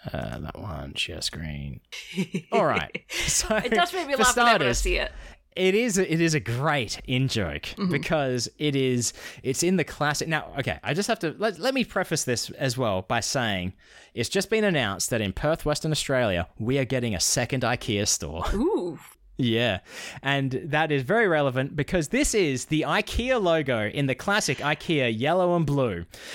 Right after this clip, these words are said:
Speaker 1: But in the blue letters of ikea, it does say, "Self-contained underwater breathing apparatus."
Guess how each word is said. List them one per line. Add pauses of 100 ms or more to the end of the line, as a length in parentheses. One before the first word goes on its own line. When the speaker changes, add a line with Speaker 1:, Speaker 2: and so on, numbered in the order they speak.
(220)
Speaker 1:
But
in
the
blue
letters
of
ikea,
it
does
say, (240)
"Self-contained
underwater
breathing
apparatus."